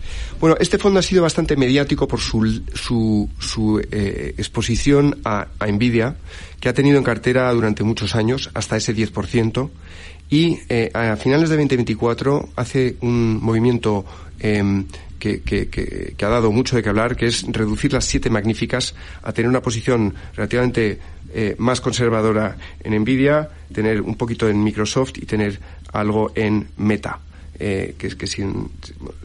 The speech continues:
son las tres, tres de, de, de esas siete magníficas, pero no a niveles, eh, sustanciales. Ahora mismo la gran apuesta de la cartera es,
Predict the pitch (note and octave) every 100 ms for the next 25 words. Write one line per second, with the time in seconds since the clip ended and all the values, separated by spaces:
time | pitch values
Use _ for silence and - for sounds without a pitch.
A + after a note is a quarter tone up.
0 | - - - - - G2+ G#2 - A2 G#2
1 | F#2 B2 A2 G#2 - G#2+ F#2+ G2+ G2 F#2+
2 | A2+ G2+ A2 - - - A2 B2+ C#3 C#3+
3 | D3+ D3 A2 G#2 - - A#2+ A#2 A#2 A2+
4 | A2+ A2 G2+ - - - - G#2 G2 -
5 | F#2+ F#2+ G#2 F#2 F#2 - - - D3 E3
6 | F3+ E3 E3 B2 C3+ C3 C#3 C3 B2+ A2+
7 | G#2+ A#2 A#2+ A2 - - - - A#2+ A2+